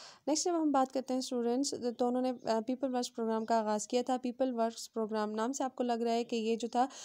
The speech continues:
आवाम की फलाह बहबूद के लिए शुरू किया गया था। अ, ट्वेंटी थर्ड अप्रैल नाइनटीन एटी नाइन को उन्होंने पेशावर में ये, अ, प्रोग्राम का ऐलान किया था ताकि आवाम में एक शऊर पैदा हो सके और वो अपने मसाइल जो हैं,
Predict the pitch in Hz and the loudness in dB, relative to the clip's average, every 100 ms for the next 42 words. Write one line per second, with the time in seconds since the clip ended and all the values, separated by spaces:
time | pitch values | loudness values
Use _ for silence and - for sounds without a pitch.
0 | - - 226 240 269 254 233 233 226 214 | -8 4 6 6 0 0 0 2 0 0
1 | 233 233 233 233 240 262 254 254 262 254 | -2 -2 -2 0 0 2 2 2 0 -2
2 | _ - 220 226 226 247 254 277 269 262 | _ 2 4 2 0 -2 2 2 2 2
3 | 233 - 240 247 233 233 254 247 233 226 | -2 2 2 2 0 -2 -2 -2 -2 0
4 | 226 240 233 233 233 226 214 226 226 226 | 0 0 0 0 0 -2 0 2 2 2
5 | 233 214 214 214 233 226 220 233 226 214 | 2 2 0 0 -2 -2 0 0 0 0
6 | 226 233 233 262 277 - - - 262 277 | 0 0 6 6 6 -6 -14 6 8 8
7 | 269 247 240 247 247 233 226 226 220 220 | 4 2 2 2 0 0 2 2 4 4
8 | 220 - 233 269 262 226 226 226 226 233 | 2 0 2 4 4 2 0 -2 0 0
9 | 233 240 220 226 233 233 247 | 0 0 0 2 0 2 2